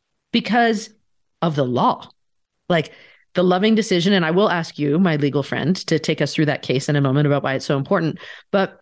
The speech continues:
there was, like, people were not allowed to get married if you weren't in the same race in our country until, like, less than ten years before our parents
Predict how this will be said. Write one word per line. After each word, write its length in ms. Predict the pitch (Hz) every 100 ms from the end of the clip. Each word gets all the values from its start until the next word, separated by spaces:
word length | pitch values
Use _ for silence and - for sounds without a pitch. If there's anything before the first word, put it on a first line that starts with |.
| -
there 140 | 214 240
was, 180 | 220 -
like, 220 | 208 -
people 340 | - 262 403 392
were 160 | 311
not 300 | 220 175 185
allowed 400 | 247 175 151 214
to 120 | - 196
get 280 | 190 -
married 420 | 143 151 254 302 170
if 160 | -
you 80 | 190
weren't 280 | 180 220 220
in 100 | 196
the 80 | 180
same 340 | 214 190 180
race 240 | 233 185
in 80 | 185
our 80 | 170
country 360 | 170 240 - 196
until, 440 | 180 - 262 269
like, 220 | 220 -
less 220 | 147 233
than 140 | - 240
ten 200 | 208 208
years 160 | 208
before 340 | 202 196 190 -
our 300 | 156 175 202
parents 580 | - - 240 147 131 -